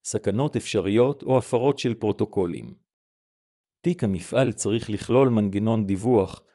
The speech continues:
המבטיח שכל הדיווחים יילקחו ברצינות, ייבדקו באופן מיידי וננקטו פעולות מתאימות.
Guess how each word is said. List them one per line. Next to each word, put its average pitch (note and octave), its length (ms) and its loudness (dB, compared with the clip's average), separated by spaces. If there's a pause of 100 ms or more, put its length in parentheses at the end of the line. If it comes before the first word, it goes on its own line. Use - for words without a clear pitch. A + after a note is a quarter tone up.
(240)
המבטיח G#2+ 500 0
שכל D3 360 2
הדיווחים G#2 580 0
יילקחו A2+ 360 -2
ברצינות, G2+ 760 -2 (360)
ייבדקו G#2+ 480 2
באופן A#2 440 2
מיידי G#2+ 540 2
וננקטו A2+ 560 0
פעולות A#2+ 440 0
מתאימות. F#2+ 720 -6